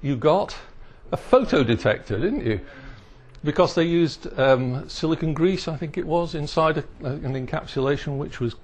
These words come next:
which was clear, and you ended up with a transistor which was light sensitive. So engineers, scientists,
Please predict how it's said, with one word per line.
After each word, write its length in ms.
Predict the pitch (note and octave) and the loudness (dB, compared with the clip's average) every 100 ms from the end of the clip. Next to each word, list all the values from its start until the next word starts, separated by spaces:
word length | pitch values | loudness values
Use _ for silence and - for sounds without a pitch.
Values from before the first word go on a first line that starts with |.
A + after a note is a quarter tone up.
| - | -12
which 240 | E3 C#3 - | -10 -6 -6
was 80 | - | -6
clear, 360 | - D#3+ D3+ | 0 4 4
and 80 | C3 | 4
you 120 | C3 | 2
ended 200 | C3+ B2+ | 2 2
up 100 | B2+ | 0
with 120 | B2+ | 0
a 60 | B2 | -2
transistor 540 | - A#2 A2 A2+ - | 0 -2 -2 -4 -4
which 200 | G#2 - | -6 -4
was 80 | A2 | -4
light 300 | G#2+ A#2 A2 | 0 0 0
sensitive. 440 | - G2+ - F#2+ F2+ | -6 -6 -6 -10 -4
So 180 | B2+ | -2
engineers, 600 | B2 E3+ C#3 B2+ A#2 G#2+ - - - - - | 0 -2 0 2 2 0 -8 -20 -20 -20 -20
scientists, 640 | - G#2+ G#2 G2 F2 - | -12 -8 -8 -6 -8 -10